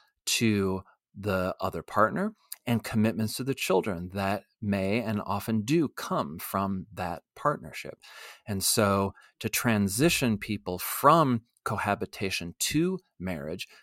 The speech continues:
is one of the things I recommend. And this may sound heretical to people who are committed to individual liberty, but we have north of the border in Canada,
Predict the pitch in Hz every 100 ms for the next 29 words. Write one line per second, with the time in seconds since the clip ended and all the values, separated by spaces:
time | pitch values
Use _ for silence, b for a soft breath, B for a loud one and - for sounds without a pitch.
0 | - 139 156 143 139 135 135 - - _
1 | _ _ - 135 151 143 147 185 76 -
2 | B B B - 113 113 110 110 120 120
3 | 113 - 120 110 110 104 - - 107 98
4 | 98 - 185 202 - _ - - 110 104
5 | 98 98 - - 107 - 101 - 113 104
6 | 78 95 92 - - 101 95 98 95 95
7 | B B B _ - - 104 101 101 b
8 | b - 117 104 95 101 92 95 80 82
9 | 90 87 - 170 196 b b b b _
10 | 143 151 139 135 147 180 - - 113 113
11 | 127 160 151 131 98 110 131 160 - 82
12 | 87 98 120